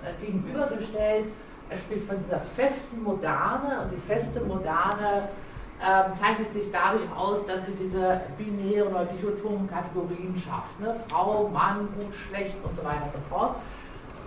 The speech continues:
Schafft deutliche Klarheit, Handlungssicherheit und Erwartungssicherheit und gleichwohl, er hat es am, sehr eindrücklich am Beispiel, ähm, des Holocaust, ähm, äh, untersucht, also die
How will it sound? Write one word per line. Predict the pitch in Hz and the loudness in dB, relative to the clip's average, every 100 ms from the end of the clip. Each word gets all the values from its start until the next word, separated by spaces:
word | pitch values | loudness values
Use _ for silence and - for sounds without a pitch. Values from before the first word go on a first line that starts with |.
| - - | -4 2
Schafft | 262 - - - - - - - | 4 4 -2 -10 -8 -6 -6 -6
deutliche | 220 233 277 277 - 233 - 208 | 2 6 6 4 2 0 0 2
Klarheit, | 196 196 180 190 247 262 196 | 8 8 6 2 0 0 0
Handlungssicherheit | 247 - 262 240 247 233 214 196 208 208 | 0 2 -2 -2 -4 -4 -4 0 -2 -2
und | - | -4
Erwartungssicherheit | - - 160 233 240 262 - 247 240 233 214 202 226 285 302 - - - - - - - | -4 2 4 4 0 -6 -8 -8 -4 -2 0 2 2 2 0 -6 -12 -14 -12 -12 -12 0
und | 226 226 - - - - | 2 2 0 -10 -12 2
gleichwohl, | 208 220 - - 202 247 262 | 4 4 0 -4 -2 0 2
er | - 196 | 0 0
hat | 202 | -2
es | |
am, | - - - - - | -4 -6 -8 -8 -6
sehr | 180 185 175 | -2 0 0
eindrücklich | 202 220 220 - 196 | 0 2 0 0 -4
am | 165 165 | -4 0
Beispiel, | 180 185 180 190 185 175 170 175 | 2 2 -2 -4 -2 -2 -4 -4
ähm, | 170 160 165 | -2 -2 -2
des | 160 160 | -2 0
Holocaust, | 226 233 220 196 190 185 - - | 2 2 0 -2 -4 -4 -8 -8
ähm, | - 175 170 170 - - - - - - - | -2 -2 -2 -6 -8 -10 -12 -14 -14 -14 -10
äh, | 185 185 196 | 0 0 0
untersucht, | 190 185 185 208 202 - - 175 | -2 -2 -2 -2 -4 -6 -8 -4
also | 170 180 180 | -4 -4 -6
die | 185 180 | -4 -4